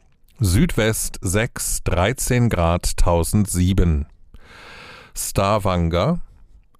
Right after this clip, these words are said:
Süd zwei, Regen, dreizehn Grad, tausendzwölf. Aberdeen, Südwest drei, elf Grad, tausendacht. Tynemouth, West-Südwest zwei, neun Grad, tausendelf.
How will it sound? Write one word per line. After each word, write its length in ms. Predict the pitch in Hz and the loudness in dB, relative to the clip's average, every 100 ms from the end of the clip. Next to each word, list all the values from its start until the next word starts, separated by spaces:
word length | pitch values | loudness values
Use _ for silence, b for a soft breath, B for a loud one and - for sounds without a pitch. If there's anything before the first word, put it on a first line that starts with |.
| _ | _
Süd 360 | 82 85 78 | -2 0 0
zwei, 560 | - - 85 95 113 131 - | 0 2 2 2 0 -2 -2
Regen, 600 | 82 85 92 92 90 87 | -2 0 0 0 2 2
dreizehn 600 | 80 80 87 - 101 104 | 2 0 0 0 0 2
Grad, 480 | 85 80 82 - - | 2 0 0 -2 0
tausendzwölf. 1200 | - 78 78 85 110 - 85 78 67 - - - - - B B B B B - | 2 2 2 2 0 -2 0 0 0 -6 -6 -10 -10 -14 B B B B B -6
Aberdeen, 720 | 101 95 113 101 92 76 73 - | -2 0 0 2 2 0 -4 -6
Südwest 720 | - 87 101 - 85 - - | -2 0 0 2 0 0 -2
drei, 460 | - 90 113 131 - - | 0 2 2 2 -2 -2
elf 360 | 107 110 - | 0 0 -2
Grad, 480 | - 85 85 85 - | 0 2 2 2 0
tausendacht. 1160 | - 80 76 85 92 - 98 - - - - - - _ _ - - | 2 4 2 2 2 2 0 -2 -6 -8 -10 -10 -20 _ _ -18 2
Tynemouth, 880 | - 147 143 117 80 71 - - - B B B B B | 4 4 4 4 2 0 -4 -8 -12 B B B B B
West-Südwest 1080 | 92 92 131 - - 110 101 90 87 - - | 0 2 2 -2 -2 0 2 2 0 -2 -4
zwei, 520 | 85 87 87 85 87 | 0 2 2 0 -2
neun 540 | - 92 92 95 120 110 | 0 2 2 2 2 0
Grad, 520 | 82 85 82 - - | 0 0 0 -2 0
tausendelf. 1200 | - 80 73 76 90 - 95 82 69 - - - | 2 2 2 0 0 -2 -2 -2 -4 -8 -14 -20